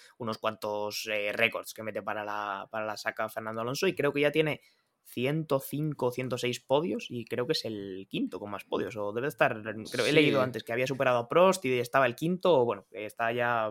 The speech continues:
Speaker 1: cerquita de, de, de los que más podios tienen, evidentemente muy lejos de Hamilton, que ya sabéis que, que en ese, en esa estadística en concreto juega en otra liga, pero bueno, varios récords para la, para el asturiano este fin de semana. Y nada, David, nos queda un poco hacer muy rápido en estos dos,
Speaker 2: Ujú.
Speaker 1: tres minutitos, eh, repasar un poco lo que viene, porque tenemos double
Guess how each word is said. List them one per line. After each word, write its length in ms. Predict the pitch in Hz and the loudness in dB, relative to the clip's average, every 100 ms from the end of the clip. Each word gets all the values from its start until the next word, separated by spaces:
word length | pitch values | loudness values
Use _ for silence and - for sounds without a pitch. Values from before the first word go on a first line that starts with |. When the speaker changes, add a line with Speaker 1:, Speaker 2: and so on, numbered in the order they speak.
| 104 | -4
Speaker 1:
cerquita 380 | 110 - 113 113 | -6 -6 -4 -2
de, 360 | 107 101 95 - | -2 -6 -10 -10
de, 200 | 98 98 | -12 -12
de 100 | 95 | -12
los 180 | 98 | -14
que 100 | - | -14
más 160 | 101 101 | -12 -10
podios 300 | - 104 101 | -6 -6 -2
tienen, 240 | 117 127 - | -4 -4 -8
evidentemente 520 | 95 101 104 104 101 | -10 -10 -12 -14 -12
muy 160 | 107 107 | -6 -6
lejos 240 | 104 104 | -8 -14
de 80 | 95 - | -6 -6
Hamilton, 340 | 107 107 113 | -4 -8 -10
que 80 | 98 | -10
ya 80 | 98 | -10
sabéis 240 | 107 101 | -10 -12
que, 160 | 95 - _ - _ | -14 -20 _ -20 _
que 60 | 120 | 4
en 80 | 117 | 6
ese, 460 | 123 123 120 120 | 4 6 6 4
en 100 | 120 | 2
esa 120 | 123 131 | 0 0
estadística 460 | - 127 127 123 | 2 2 2 -2
en 80 | 123 | -2
concreto 300 | 113 123 123 | 0 -2 -2
juega 180 | 120 113 | -2 -2
en 80 | 107 | -2
otra 180 | 110 | -4
liga, 240 | 110 143 165 - - - _ | 0 0 0 -4 -20 -20 _
pero 200 | 107 107 | 0 0
bueno, 160 | 98 | 4
varios 220 | 110 131 123 | 6 6 6
récords 280 | 123 92 - | 2 -2 -4
para 200 | 110 107 | -4 -2
la, 400 | 104 104 104 104 | -4 -4 -6 -4
para 140 | 107 | -2
el 40 | 107 | -2
asturiano 440 | - 110 107 101 | -6 -6 -6 -10
este 160 | 98 110 | -16 -12
fin 120 | 113 | -10
de 60 | |
semana. 320 | 113 120 185 262 - - - _ | -6 -2 -2 -2 -14 -20 -20 _
Y 320 | 143 131 120 | 6 6 6
nada, 220 | 123 170 | 6 8
David, 220 | 120 165 | 6 4
nos 120 | 127 - | 2 0
queda 140 | 131 | 0
un 60 | 147 | 2
poco 280 | 151 185 | 2 2
hacer 240 | - - 135 | 0 0 0
muy 360 | 135 139 143 | 0 0 2
rápido 340 | 143 147 139 113 | 6 6 6 2
en 60 | |
estos 580 | 117 - 131 127 127 123 | -2 -2 2 4 2 2
dos, 140 | 143 135 | 4 4
Speaker 2:
Ujú. 100 | 135 | 4
Speaker 1:
tres 140 | 131 | -2
minutitos, 560 | 131 127 131 170 226 - | -2 -2 2 2 0 -6
eh, 120 | 110 | -8
repasar 300 | 110 - 120 | -8 -8 -8
un 60 | 123 | -2
poco 160 | 127 | 2
lo 80 | 135 | 2
que 80 | 120 | 4
viene, 260 | 131 175 | 4 4
porque 220 | 110 107 110 | 0 -8 -10
tenemos 340 | 113 117 120 | -8 -6 -4
double 220 | 120 120 | 0 0